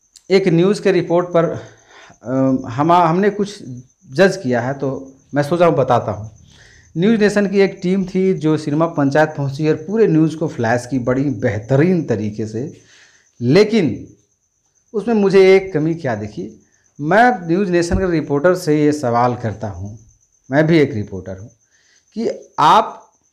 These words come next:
जब bite ले रहे थे, आपने पीड़िता का bite लिया, उसकी माँ का bite लिया, थाना प्रभारी का bite लिया, तो बड़कागांव विधानसभा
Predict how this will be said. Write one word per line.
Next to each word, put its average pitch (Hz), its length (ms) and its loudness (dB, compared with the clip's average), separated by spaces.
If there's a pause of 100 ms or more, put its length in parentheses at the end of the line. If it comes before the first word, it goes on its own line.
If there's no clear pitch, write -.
(240)
जब 147 360 -2
bite 156 360 4
ले 151 180 4
रहे 127 120 2
थे, 120 120 -4
आपने 147 500 0
पीड़िता 143 440 0
का 147 140 2
bite 131 300 0
लिया, 135 180 2
उसकी 131 240 -4
माँ 139 240 0
का 139 120 0
bite 120 320 -2
लिया, 120 160 0
थाना 151 320 -2
प्रभारी 127 420 -4
का 135 140 0
bite 98 220 -6 (100)
लिया, 101 200 -12 (800)
तो 226 60 0
बड़कागांव 190 540 2
विधानसभा 170 520 -2